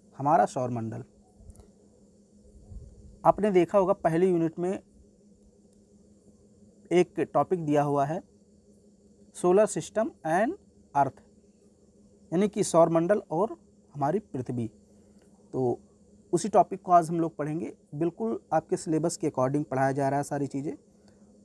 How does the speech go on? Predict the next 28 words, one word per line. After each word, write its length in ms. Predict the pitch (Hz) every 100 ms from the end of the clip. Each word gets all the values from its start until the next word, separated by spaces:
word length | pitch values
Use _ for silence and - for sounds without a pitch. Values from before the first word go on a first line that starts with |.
| -
तो 100 | 123
जितनी 260 | 139 175
भी 100 | 190
वीडियोज़ 400 | 160 156 156 156
आएंगी 240 | 147 147 160
वो 60 | 156
सब 200 | - 156
इंपॉर्टेंट 560 | 151 139 135 131 156 151
होंगी। 300 | 143 156 - - - - _ _ _ _ _ _ - _ -
आप 220 | 139 165
अगर 160 | 156
वीडियो 240 | 151 151 165
पूरा 240 | 160 151 156
देखते 300 | 156 - 170
हैं 100 | 180
तो 100 | 170
आप 120 | 156
किसी 240 | 160 175
भी 100 | 170
शॉर्ट 300 | 170 147 143 139
क्वेश्चन 320 | 151 - 160
का, 140 | 151
किसी 240 | 147 135 143
भी 80 | 135
लॉन्ग 260 | 135 147
क्वेश्चन 320 | 143 135 147
का 160 | 143 151
या 240 | 156 185